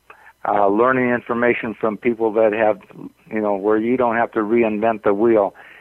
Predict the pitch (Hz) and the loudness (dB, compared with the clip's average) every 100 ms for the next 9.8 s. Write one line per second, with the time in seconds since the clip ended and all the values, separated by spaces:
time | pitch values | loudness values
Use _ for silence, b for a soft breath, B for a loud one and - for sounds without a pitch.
0 | B B _ - 117 107 101 - - 110 | B B _ -2 0 2 0 -6 -14 -2
1 | 117 110 123 113 107 - 120 110 - 113 | 0 0 0 2 0 0 -2 -2 -2 0
2 | 104 101 - B B B _ _ - 113 | 0 0 -4 B B B _ _ -6 -6
3 | - 139 - 127 117 120 120 117 120 120 | 2 0 2 2 4 4 2 0 -4 -2
4 | 120 - 120 120 120 117 117 117 - - | -2 -6 -6 -2 2 4 4 2 -4 -6
5 | 110 165 165 _ _ 214 202 _ 120 110 | -4 -6 -16 _ _ -20 -20 _ -6 -6
6 | - - 143 107 - 107 110 107 101 113 | -6 -2 0 0 -2 -6 -6 -6 -2 0
7 | 117 110 110 107 113 110 - 104 101 113 | 0 -2 -2 0 0 0 -4 -4 -4 -2
8 | 113 101 _ _ - 110 110 110 - 113 | -2 -4 _ _ -6 -2 0 -2 -4 -6
9 | 101 110 101 107 110 104 - 98 | -6 -10 -8 -8 -4 -6 -8 -18